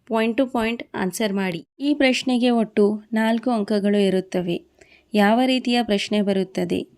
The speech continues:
ಅಂದರೆ, ನಿಮಗೆ ಮೂರು ಪ್ರಬಂಧ ವಿಷಯಗಳು ನೀಡಲಾಗುತ್ತವೆ.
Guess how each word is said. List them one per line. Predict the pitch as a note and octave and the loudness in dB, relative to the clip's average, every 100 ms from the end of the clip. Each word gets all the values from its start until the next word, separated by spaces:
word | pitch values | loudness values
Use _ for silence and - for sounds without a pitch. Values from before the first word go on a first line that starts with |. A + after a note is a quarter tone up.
| _ _ _ _ _ | _ _ _ _ _
ಅಂದರೆ, | - F#3 F3+ F3 F#3 A#3+ - _ _ _ | -2 2 2 2 2 0 -6 _ _ _
ನಿಮಗೆ | A#3+ B3+ B3 B3 | -2 0 0 0
ಮೂರು | A#3 A3 A#3 B3 | 0 0 0 0
ಪ್ರಬಂಧ | B3+ A#3 G3 G#3 G3+ A3 | 0 0 2 2 2 2
ವಿಷಯಗಳು | G3+ F#3+ G#3+ G3+ G3 F#3+ | 0 -2 0 0 2 0
ನೀಡಲಾಗುತ್ತವೆ. | G3+ G3 F#3+ F#3+ F#3 F3 F#3 - F3+ G3+ B3+ | 0 0 0 0 0 -2 -4 -2 0 0 0